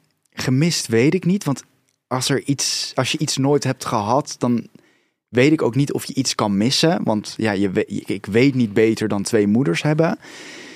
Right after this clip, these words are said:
Ik vraag me wel af hoe het is geweest als ik een vader, v-, vaderfiguur zou hebben. Maar of ik nou echt,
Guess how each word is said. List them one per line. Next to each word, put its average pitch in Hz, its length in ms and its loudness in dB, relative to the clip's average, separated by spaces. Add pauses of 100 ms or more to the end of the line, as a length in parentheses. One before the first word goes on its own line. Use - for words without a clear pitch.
(220)
Ik - 140 -2
vraag 123 220 0
me 110 100 -2
wel 123 280 4
af 156 200 0
hoe 131 180 2
het 147 120 2
is 147 200 -2
geweest 143 640 0 (160)
als 156 240 0
ik - 160 -4
een 107 100 -4
vader, 101 380 0
v-, - 160 -12 (240)
vaderfiguur 107 640 2
zou 95 200 2
hebben. 95 380 2 (1600)
Maar 92 180 0
of 120 180 0
ik 120 100 0
nou 104 200 0
echt, - 340 -4